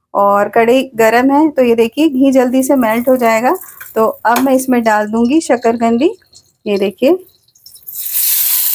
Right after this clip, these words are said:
और इसकी खीर खाने में बहुत ही टेस्टी लगती है। ये देखिए, शकरकंद को डाल करके हम मीडियम आंच पे इसे तीन से चार मिनट भूनेंगे। भूनने से क्या होगा, घी में भूनते हैं जब,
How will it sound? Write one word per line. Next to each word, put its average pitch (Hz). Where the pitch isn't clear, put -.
और 226
इसकी 254
खीर 262
खाने 247
में 262
बहुत 220
ही 311
टेस्टी 262
लगती 240
है। 311
ये 214
देखिए, 202
शकरकंद 233
को 254
डाल 220
करके 247
हम 240
मीडियम 254
आंच 247
पे 277
इसे 277
तीन 269
से 294
चार 240
मिनट 254
भूनेंगे। 247
भूनने 262
से 339
क्या 320
होगा, 311
घी 285
में 285
भूनते 262
हैं 311
जब, 311